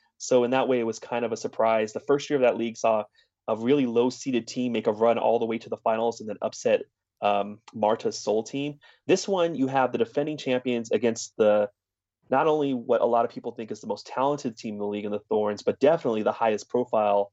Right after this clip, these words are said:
uh, team, maybe the highest profile women's team in the world. Um, I think if anybody knows the subplots here too,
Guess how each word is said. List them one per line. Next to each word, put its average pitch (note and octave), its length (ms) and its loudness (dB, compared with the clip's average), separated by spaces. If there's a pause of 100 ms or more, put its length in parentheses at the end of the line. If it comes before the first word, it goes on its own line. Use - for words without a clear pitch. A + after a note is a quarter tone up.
(440)
uh, G#2 220 2 (180)
team, G#2+ 520 -6
maybe C#3 260 2
the B2+ 60 6
highest A#2+ 240 2
profile A2+ 640 0
women's A2+ 300 -6
team A2+ 220 -8
in G#2 60 -8
the G2 60 -4
world. G2+ 480 2 (440)
Um, G#2 420 -2 (480)
I A#2+ 60 4
think - 160 -2
if D#3 120 2
anybody C#3 380 2
knows B2 220 0
the B2 80 -10
subplots C#3 500 0
here C3 220 -2
too, D3 440 -4